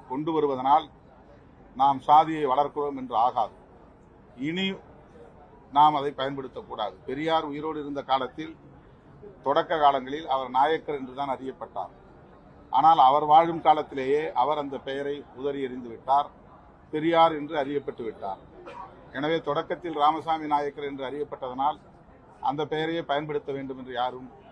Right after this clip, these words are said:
வற்புறுத்தவில்லை, அது தேவைப்படவும் இல்லை. திருவிக்கா அவர்களை கூட முதலியார் என்றுதான் அப்போது அழைத்தார்கள்.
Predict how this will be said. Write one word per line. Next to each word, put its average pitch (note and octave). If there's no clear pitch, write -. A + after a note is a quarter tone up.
வற்புறுத்தவில்லை, B2
அது B2+
தேவைப்படவும் C#3+
இல்லை. G2+
திருவிக்கா E3+
அவர்களை D3
கூட D3+
முதலியார் D#3
என்றுதான் C#3+
அப்போது C3
அழைத்தார்கள். A#2+